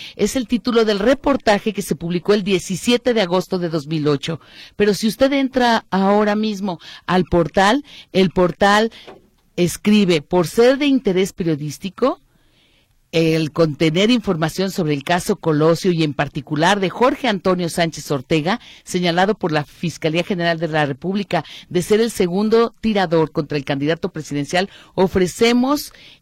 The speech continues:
el presente texto de esta casa, que, que esta casa editorial publicó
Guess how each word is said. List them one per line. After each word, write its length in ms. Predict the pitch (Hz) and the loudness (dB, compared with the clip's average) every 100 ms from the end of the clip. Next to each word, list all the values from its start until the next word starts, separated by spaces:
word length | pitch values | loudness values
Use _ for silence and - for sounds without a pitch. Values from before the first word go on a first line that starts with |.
| - | -2
el 180 | 180 170 | -2 -2
presente 640 | 175 165 - 214 196 180 | -6 -6 0 0 0 -4
texto 560 | - 208 208 - 226 220 | -2 -2 -2 -2 0 0
de 100 | 170 | 0
esta 220 | 165 185 | -2 -4
casa, 300 | - 170 175 165 151 | -4 -2 -2 -2 -4
que, 200 | 170 147 | -6 -6
que 220 | 165 - | -6 -4
esta 200 | 196 208 | -4 -4
casa 320 | - 196 185 | -2 -2 -2
editorial 440 | 175 160 160 180 190 | -4 -6 -4 -4 -4
publicó 500 | 156 151 - 220 | -6 -10 -2 -2